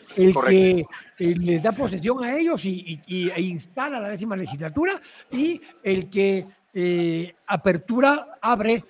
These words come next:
Speaker 1: eh, la, el, el periodo de sesiones ordinario.
Speaker 2: Correcto, imagínate que interpretáramos ese artículo a, a, a lo literalista, eh, no podrías abrir, no podrías aprobar acuerdo abriendo sesión sin elegir junta directiva, lo cual sería absurdo,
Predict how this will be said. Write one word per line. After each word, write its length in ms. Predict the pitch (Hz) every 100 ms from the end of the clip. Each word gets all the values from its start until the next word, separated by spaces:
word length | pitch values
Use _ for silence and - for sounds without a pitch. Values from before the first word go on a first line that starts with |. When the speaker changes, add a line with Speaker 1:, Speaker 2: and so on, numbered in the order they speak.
| _ -
Speaker 1:
eh, 120 | 175
la, 420 | 170 170 170 175 175
el, 180 | 175 160 -
el 140 | 175
periodo 260 | 151 170 208
de 80 | 214
sesiones 460 | 175 147 202 208 180
ordinario. 440 | 160 254 214 214 _ _ _ _ _ - - - _ _
Speaker 2:
Correcto, 380 | - 139 202 -
imagínate 420 | 143 127 143 170
que 60 | 170
interpretáramos 580 | 151 135 131 165 175 170
ese 100 | 175
artículo 580 | 151 180 - 185 147 123 _ _ _
a, 60 | 131 143 135 131 131
a, 40 |
a 20 | 139
lo 160 | 139
literalista, 720 | 131 135 139 123 143 226 - 285 _ _ _ _
eh, 160 | 135 135 170 160 _ _ 147
no 100 | 160
podrías 380 | 156 156 170
abrir, 280 | 143 135 180 190
no 80 |
podrías 260 | - 170 180
aprobar 280 | 185 131 143
acuerdo 300 | 160 190 180
abriendo 260 | 151 165 180
sesión 440 | 139 160 214 240 _ _
sin 220 | - 147
elegir 280 | 139 143 160
junta 200 | 175 170
directiva, 340 | 139 - 247 180
lo 120 | 131
cual 140 | 160
sería 200 | 160 151
absurdo, 380 | 143 247 190 107